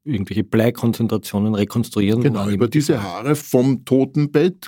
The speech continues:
Speaker 2: könnte man Analysen machen. Nun, beim Mozart gibt's leider so eine Locke nicht. Ähm, bleibt noch die Frage, ähm, allenfalls den sogenannten Mozart-Schädel zu untersuchen.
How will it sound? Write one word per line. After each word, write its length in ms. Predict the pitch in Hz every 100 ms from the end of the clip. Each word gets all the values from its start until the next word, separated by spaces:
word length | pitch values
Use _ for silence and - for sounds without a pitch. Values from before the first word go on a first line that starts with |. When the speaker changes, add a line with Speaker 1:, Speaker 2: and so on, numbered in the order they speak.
| -
Speaker 2:
könnte 340 | 131 127 139
man 260 | 127 120 127
Analysen 600 | - 117 117 113 113 113
machen. 320 | 87 78 90 - - - -
Nun, 240 | 131 147 135
beim 200 | 131 127
Mozart 500 | 123 143 147 139 -
gibt's 320 | 156 - -
leider 260 | 123 139 151
so 160 | 160
eine 220 | 135 151
Locke 400 | 143 147 147 160
nicht. 460 | 156 202 208 - _ - - - -
Ähm, 380 | 127 135 143 131 _ _ -
bleibt 320 | 113 117 -
noch 180 | 143 139
die 120 | 139
Frage, 600 | - 113 107 123 139 135 - _ _ -
ähm, 480 | 123 120 120 131 - -
allenfalls 600 | - 107 127 - 120 120
den 180 | 123 113
sogenannten 560 | 123 120 113 110 110 123
Mozart-Schädel 880 | 120 135 - 113 - 110 107 104
zu 180 | 101 107
untersuchen. 1040 | - 104 - 107 - 120 123 - 165 175